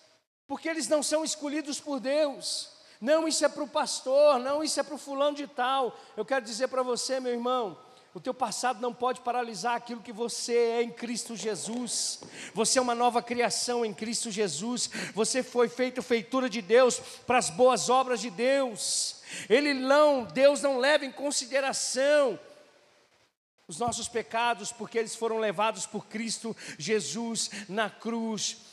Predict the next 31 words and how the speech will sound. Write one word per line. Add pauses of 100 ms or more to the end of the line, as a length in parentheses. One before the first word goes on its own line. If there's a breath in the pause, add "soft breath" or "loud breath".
(140)
do
Calvário. (2250)
<laughs> (440 loud breath)
Às
vezes
nós
pensamos
que
aqueles
que
estão
num
lugar
de
avanço (340 loud breath)
nunca
vão
passar
por
problemas
ou
nunca
passaram
por
problemas. (220 loud breath)
É
só
a
gente
que
passa,